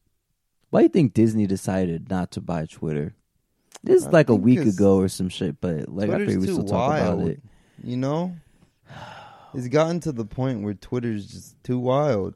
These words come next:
Speaker 1: Why can't Disney just break out into the P G? Ooh, actually, they more N C seventeen, to be honest, if that was, if
Speaker 2: Yeah.
Speaker 1: that's even still a rating. Yeah,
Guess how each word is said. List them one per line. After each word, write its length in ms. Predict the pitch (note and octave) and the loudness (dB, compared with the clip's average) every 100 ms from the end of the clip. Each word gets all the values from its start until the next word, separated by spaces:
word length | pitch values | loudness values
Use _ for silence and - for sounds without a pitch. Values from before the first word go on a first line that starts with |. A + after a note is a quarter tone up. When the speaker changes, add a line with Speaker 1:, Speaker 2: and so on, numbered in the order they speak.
| _ | _
Speaker 1:
Why 200 | A#2+ F#3+ | 4 4
can't 340 | A3+ B3 A#3+ C#3 | 4 2 2 4
Disney 300 | E3+ F#3 G3 | 4 6 4
just 260 | F3 C3+ | 2 2
break 260 | - D#3 F3 | 2 2 4
out 260 | E3+ D#3+ B2+ | 4 4 2
into 220 | D3 D#3+ | -2 0
the 140 | D3+ | 0
P 340 | C#3+ - C3+ D3+ | -2 -2 -2 -2
G? 640 | B2 C#3 D3 D#3 D3+ C#3+ | -4 -2 -2 -2 -4 -2
Ooh, 420 | G2+ B2 A2 F2 | 0 2 2 0
actually, 360 | F2 G#2 - F2+ | -2 -4 -6 -6
they 140 | F2 | -4
more 240 | B2 G2 E2+ | -2 -2 -2
N 180 | D#2+ F#2 | -2 -4
C 180 | - | -6
seventeen, 520 | F2+ F2+ E2 D#2+ G#2+ A2 | -6 -6 -6 -6 -4 -4
to 80 | |
be 120 | F2 F2 | -2 -2
honest, 300 | F#2 F2 F2 | -2 -4 -8
if 140 | D#2+ | -6
that 180 | F#2+ F#2+ | -4 -2
was, 180 | F2+ G2 | -4 -6
if 120 | G2+ | -6
Speaker 2:
Yeah. 20 | F#2+ | -2
Speaker 1:
that's 240 | F#2+ G#2 | -2 -2
even 240 | G2 F2 | -2 -4
still 240 | F2 G2 F2 | -4 -4 -4
a 60 | E2 | -4
rating. 500 | F2 F#2+ F2 E2+ - _ _ _ _ _ - | -4 -2 -4 -6 -8 _ _ _ _ _ -8
Yeah, 400 | F#2 F2+ D#2 | -4 -2 -2